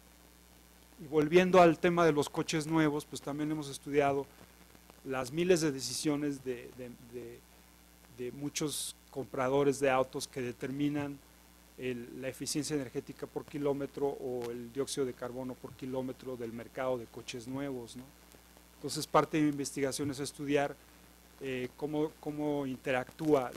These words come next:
la eficiencia energética en el, en el, en el mercado de coches nuevos con la eficiencia energética en la calle, que normalmente, como ustedes saben, hay una brecha entre la adopción de nuevas tecnologías y, le-,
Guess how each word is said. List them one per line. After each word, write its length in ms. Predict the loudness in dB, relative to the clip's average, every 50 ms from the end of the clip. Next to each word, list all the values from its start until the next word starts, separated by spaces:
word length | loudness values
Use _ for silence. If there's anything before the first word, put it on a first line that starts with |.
| -10 -10
la 100 | -10 -10
eficiencia 500 | -10 -10 -8 -4 -4 -4 -4 -4 -8 -8
energética 560 | -8 -8 -8 -6 -8 -8 -8 -10 -10 -8 -8
en 100 | -8 -8
el, 120 | -10 -12 -14 -16
en 160 | -16 -14 -14
el, 960 | -14 -16 -18 -20 -20 -20 -20 -20 -20 -20 -20 -20 -20 -20 -20 -20 -16 -14 -10
en 100 | -10 -8
el 220 | -8 -8 -10 -10 -12 -16 -20 -18 -12 -10
mercado 720 | -8 -8 -8 -4 0 2 2 2 2 0 0 -2 -4 -6 -10
de 80 | -14
coches 420 | -12 -10 -10 -8 -6 -6 -6 -6 -4
nuevos 440 | -2 0 0 2 2 0 0 -2
con 320 | -4 -4 0 0 2 2 0
la 60 | -2
eficiencia 420 | -4 -6 -8 -8 -8 -8 -6 -6
energética 520 | -6 -8 -8 -8 -10 -10 -10 -10 -10 -8 -8
en 80 | -8
la 100 | -10 -12
calle, 380 | -10 -8 -6 -6 -6 -6 -10 -14 -14 -16
que 100 | -16 -16 -16 -16 -20 -20 -20 -20 -20 -20 -18 -14
normalmente, 560 | -10 -4 0 0 0 0 0 -4 -6 -8 -10
como 200 | -14 -12 -12 -14
ustedes 300 | -10 -4 0 0 2 2
saben, 300 | 0 -2 -2 -2 -2 -2
hay 140 | -2 -4 -4
una 180 | -4 -4 -4 -4
brecha 420 | -2 -2 -2 -2 -4 -6 -10 -10 -12 -18 -20 -20 -20 -20 -20 -20 -20 -20 -20 -18 -14
entre 460 | -12 -12 -12 -12 -10 -10 -10 -8 -8
la 120 | -8 -6 -4
adopción 560 | -4 -4 -4 -4 -4 -4 -2 -2 -2 -2 -4
de 80 | -6 -6
nuevas 300 | -6 -4 -4 -4 -6 -6
tecnologías 880 | -8 -8 -6 -4 -4 -4 -4 -6 -4 -4 -4 -4 -4 -6 -12 -14 -16 -18 -20 -20 -20 -20 -20 -20 -20 -20 -20 -20 -14 -10
y, 280 | -6 -4 -4 -4 -6 -8 -12 -18 -16 -14 -14
le-, 300 | -12 -12 -14 -14 -14